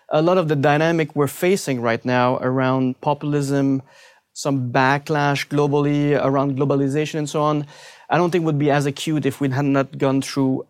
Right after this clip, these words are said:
the financial crisis. So, you know, now we go back and we say, uh, it's about globalization and longer term trends. But I think absent that crisis, I don't think we would have these kind of existential discussion about politics that we're having right now.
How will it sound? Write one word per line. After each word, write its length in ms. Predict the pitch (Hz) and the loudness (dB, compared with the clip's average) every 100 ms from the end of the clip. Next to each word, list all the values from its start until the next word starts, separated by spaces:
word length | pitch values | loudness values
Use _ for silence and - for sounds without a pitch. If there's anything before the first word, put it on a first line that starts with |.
| - | -10
the 80 | 127 | -6
financial 360 | 135 127 131 | -4 -4 -4
crisis. 480 | - 131 131 - 113 | -4 -2 -2 -4 -8
So, 280 | - 135 131 - - - _ - | -2 -2 -2 -8 -20 -20 _ -4
you 80 | 156 | 0
know, 160 | 151 | 2
now 220 | 160 175 | 2 2
we 100 | 175 | 2
go 240 | 151 170 170 | 2 2 2
back 300 | 165 160 156 | 4 2 2
and 100 | 143 | 0
we 80 | 139 | 0
say, 320 | 151 147 135 | 0 2 2
uh, 180 | 131 131 | 2 0
it's 120 | 120 | 0
about 220 | 139 139 139 | 2 2 2
globalization 1080 | 147 143 143 143 185 180 - 170 165 156 147 | 2 2 2 2 2 2 2 0 2 0 0
and 240 | 135 139 | 0 2
longer 220 | 147 147 | 0 0
term 260 | - 151 135 | 0 0 0
trends. 540 | - 175 180 170 - | 0 2 2 -2 -6
But 180 | 156 143 | -2 0
I 80 | 139 | 0
think 240 | - 147 - _ 156 | -2 -6 -6 _ 0
absent 360 | 180 - 185 | 0 0 -2
that 120 | 156 | -2
crisis, 600 | - 165 170 - 202 - - - - _ _ | -2 -2 -2 -2 -4 -6 -16 -20 -20 _ _
I 80 | - | -2
don't 140 | 156 156 | 0 0
think 120 | 151 | 0
we 80 | 143 | 0
would 140 | 139 | 2
have 300 | 131 135 131 | 2 2 0
these 260 | 139 135 - | -2 -2 -2
kind 160 | 139 | -2
of 80 | 131 | 0
existential 760 | 135 139 - 143 135 135 131 131 | -2 -4 -6 -6 -4 -2 -2 -4
discussion 480 | 131 - 135 131 135 | -6 -4 -4 -2 -2
about 340 | 127 120 117 | 0 -2 -2
politics 600 | - 131 120 123 - - - | -2 -2 -2 -8 -10 -12 -8
that 160 | 131 | -6
we're 140 | 143 131 | -4 -2
having 240 | 127 139 | -4 -4
right 160 | 110 98 | -6 -6
now. 260 | 104 123 | -8 -12